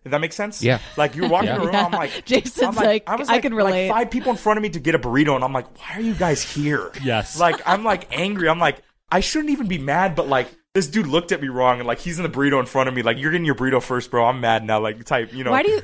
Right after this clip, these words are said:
Speaker 3: like, just to go into that, like,
Speaker 1: Yeah.
Speaker 3: why do you think that bothered you? Like, what was going on in your head
Speaker 1: Um,
Speaker 3: that caused that
Speaker 1: I
Speaker 3: to bother
Speaker 1: think
Speaker 3: you
Speaker 1: it
Speaker 3: so
Speaker 1: was
Speaker 3: much?
Speaker 1: just, like, that specifically was just, I was in this position where in my mind, I was putting everyone else as the enemy against me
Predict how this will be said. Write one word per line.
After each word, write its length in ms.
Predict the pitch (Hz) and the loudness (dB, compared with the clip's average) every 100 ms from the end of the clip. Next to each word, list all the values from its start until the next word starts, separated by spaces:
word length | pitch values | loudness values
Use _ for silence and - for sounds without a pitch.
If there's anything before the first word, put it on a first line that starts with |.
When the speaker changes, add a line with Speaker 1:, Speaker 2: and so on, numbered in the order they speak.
| - | -2
Speaker 3:
like, 220 | 330 262 | -2 0
just 220 | 370 - | -2 -2
to 80 | 381 | -4
go 400 | 220 214 233 233 | -4 0 2 2
into 220 | 294 285 | 0 -2
that, 240 | 180 160 - | -2 -2 0
like, 80 | 185 | 2
Speaker 1:
Yeah. 160 | 127 | 2
Speaker 3:
why 240 | 190 220 269 | 4 2 2
do 160 | 214 | 0
you 160 | 254 254 | 0 0
think 180 | 208 170 | -2 0
that 160 | 156 | -2
bothered 380 | 156 131 135 139 | 0 -2 -2 -4
you? 120 | 135 147 | -4 -2
Like, 160 | 170 | 2
what 80 | 180 | 2
was 120 | 185 - | 0 -2
going 240 | 185 175 | -4 -2
on 140 | 170 | -2
in 140 | 147 151 | 0 2
your 220 | 151 151 | 4 4
head 120 | 147 | 2
Speaker 1:
Um, 80 | - | -2
Speaker 3:
that 160 | 156 - | -4 -6
caused 320 | - 165 165 | -6 -6 0
that 80 | 139 | 0
Speaker 1:
I 60 | |
Speaker 3:
to 120 | 139 165 | 0 0
bother 180 | 202 170 | -2 0
Speaker 1:
think 60 | 160 | 0
Speaker 3:
you 40 | |
Speaker 1:
it 40 | 147 | 0
Speaker 3:
so 80 | |
Speaker 1:
was 140 | 143 131 | 0 0
Speaker 3:
much? 80 | 151 | -4
Speaker 1:
just, 380 | 143 147 - 147 | 0 0 -2 0
like, 340 | 123 113 107 | 0 0 -4
that 220 | 120 151 | 0 0
specifically 560 | - - - 190 208 147 | -2 -10 -4 -4 -4 -2
was 180 | 120 107 | -2 -2
just, 280 | 123 117 - - | -4 -4 -8 0
I 140 | 127 | 0
was 300 | 127 127 117 - _ _ _ _ _ - | 2 -2 -4 -10 _ _ _ _ _ 0
in 240 | 160 170 | 2 2
this 160 | 160 - | 0 -2
position 560 | - 110 147 - 156 | -4 0 0 0 -4
where 120 | 123 123 | -4 -4
in 180 | 139 | -4
my 180 | 147 139 | 0 0
mind, 500 | 123 113 131 143 139 | 0 0 2 2 0
I 80 | 127 | 0
was 100 | 113 | -2
putting 480 | - - 147 143 131 - _ | -4 -2 -2 -2 -6 -14 _
everyone 400 | 135 147 165 160 | 2 2 0 -4
else 200 | 131 147 139 | -2 -2 -4
as 100 | 113 | -6
the 120 | 113 | 0
enemy 280 | 120 123 113 | 0 2 -2
against 340 | 104 107 - | 0 -2 -2
me 260 | 113 - | -2 -4